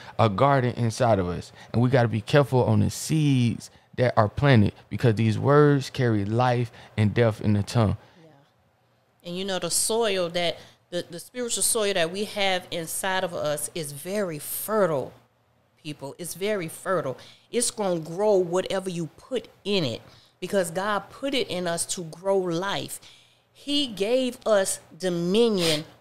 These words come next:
Speaker 2: over everything. Everything from the air to the earth to the sea, everything.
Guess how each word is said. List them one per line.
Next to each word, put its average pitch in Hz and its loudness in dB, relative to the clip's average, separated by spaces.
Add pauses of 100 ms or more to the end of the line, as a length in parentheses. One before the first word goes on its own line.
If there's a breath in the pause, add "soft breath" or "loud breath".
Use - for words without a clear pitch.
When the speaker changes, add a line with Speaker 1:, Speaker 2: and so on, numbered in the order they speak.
(180)
Speaker 2:
over 190 4 (420)
everything. 170 -2 (640)
Everything 202 -2
from 156 -6
the 143 -4 (100)
air 220 4
to 190 -4
the 135 -4
earth 220 4
to 180 -6
the 131 -8
sea, 226 -2 (480 loud breath)
everything. 208 0